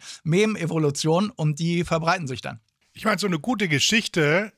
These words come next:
Speaker 2: die pflanzt sich halt fort und kriegt neue Köpfe. Das ist ja die Idee von Richard Dawkins' Theorie der Meme,
Speaker 1: Mhm.
Speaker 2: dass wenn du quasi so eine tolle Geschichte hast, die dieses Publikum fasziniert,
Speaker 1: Die schwangeren
Speaker 2: dass,
Speaker 1: Bergen.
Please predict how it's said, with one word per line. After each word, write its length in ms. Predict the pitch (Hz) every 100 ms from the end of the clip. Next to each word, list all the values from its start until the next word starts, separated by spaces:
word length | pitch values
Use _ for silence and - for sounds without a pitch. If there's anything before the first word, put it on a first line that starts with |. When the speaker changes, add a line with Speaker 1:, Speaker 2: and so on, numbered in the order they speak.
| 262
Speaker 2:
die 280 | 147 170
pflanzt 380 | 185 - 147 147
sich 200 | - 156
halt 140 | 151 143
fort 440 | - 139 - -
und 560 | - 160 170 165 - - 143
kriegt 400 | - 165 165 -
neue 240 | 135 135 143
Köpfe. 480 | 147 135 - 226
Das 180 | 151 135
ist 140 | 165 156
ja 80 |
die 120 | 135 139
Idee 280 | 104 143 202
von 300 | 160 143 131
Richard 340 | 139 156 127
Dawkins' 480 | 143 - 156 - -
Theorie 320 | 156 147 160
der 160 | 147 127
Meme, 480 | 131 135 147 233 -
Speaker 1:
Mhm. 200 | 135 143 - - - _ _
Speaker 2:
dass 340 | 147 147 - 135
wenn 140 | 143
du 100 | 135
quasi 380 | - 139 135 131
so 160 | 127
eine 180 | 135 127
tolle 240 | - 156 151
Geschichte 380 | 131 160 147
hast, 180 | 143 -
die 60 | 139
dieses 240 | 123 120
Publikum 420 | - 196 185 -
fasziniert, 640 | 147 143 - 135 170 247 127
Speaker 1:
Die 40 |
schwangeren 460 | - 160 175 156 151
Speaker 2:
dass, 120 | 147
Speaker 1:
Bergen. 360 | 151 180 175